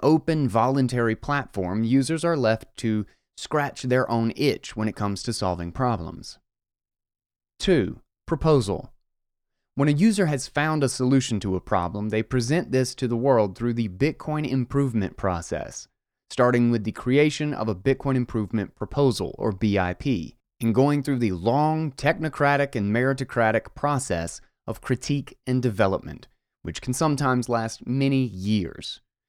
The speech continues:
until the solution is ready for implementation in one of the various Bitcoin implementations. Not all B I Ps see the light of implementation. Three, implementation.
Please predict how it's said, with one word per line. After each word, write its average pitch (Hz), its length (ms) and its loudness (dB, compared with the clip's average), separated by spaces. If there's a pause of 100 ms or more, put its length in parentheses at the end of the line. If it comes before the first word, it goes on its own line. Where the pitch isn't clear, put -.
(220)
until 190 280 4
the 180 120 0
solution 156 500 2
is 151 140 -4
ready 104 260 4
for - 180 -4
implementation 120 800 -2
in 123 160 -2
one 107 160 0
of 113 120 -6
the 131 60 0
various 104 480 2
Bitcoin 90 500 -6
implementations. 85 920 -8 (760)
Not 135 200 2
all 165 200 4
B 120 220 4
I 110 160 2
Ps 98 600 -4
see 120 220 0
the 135 120 0
light 90 300 0
of 98 120 -4
implementation. 92 920 -6 (1300)
Three, 135 420 0 (260)
implementation. 135 880 -2